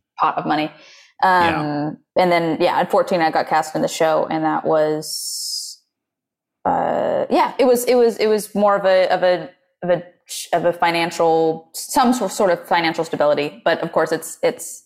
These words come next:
Speaker 1: Nickelodeon, so not, it's not a network. <laughs> It's not a network paycheck.
Speaker 2: Yeah,
Speaker 1: There's
Speaker 2: yeah.
Speaker 1: no residuals.
Speaker 2: And do you get a point?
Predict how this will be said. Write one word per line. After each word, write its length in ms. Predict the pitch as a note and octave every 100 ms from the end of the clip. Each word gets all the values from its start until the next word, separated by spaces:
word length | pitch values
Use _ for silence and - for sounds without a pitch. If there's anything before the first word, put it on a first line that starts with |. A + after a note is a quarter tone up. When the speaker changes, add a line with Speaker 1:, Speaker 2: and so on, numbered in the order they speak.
| -
Speaker 1:
Nickelodeon, 400 | E3+ D#3 D3+ D#3+
so 100 | E3+
not, 240 | D#3 D3+ - - - _ _ _ -
it's 100 | -
not 160 | F3
a 20 |
network. 460 | E3 D#3 E3 - -
<laughs> 320 | G#3 - -
It's 140 | B3+ B3
not 180 | A3+
a 80 | A#3+
network 400 | A#3 F#3+ F3+ F3+
paycheck. 400 | - D#3+ C3+ B2+
Speaker 2:
Yeah, 80 | F2
Speaker 1:
There's 140 | G2+
Speaker 2:
yeah. 60 | -
Speaker 1:
no 60 | F3
residuals. 520 | D3+ D#3+ D#3 E3 - - - - _ _ _ - - - - _ _ _ _ - -
Speaker 2:
And 180 | F3+
do 80 | F3+
you 180 | G#3+ G#3
get 160 | A3 G#3
a 60 |
point? 340 | G3 G3+ G3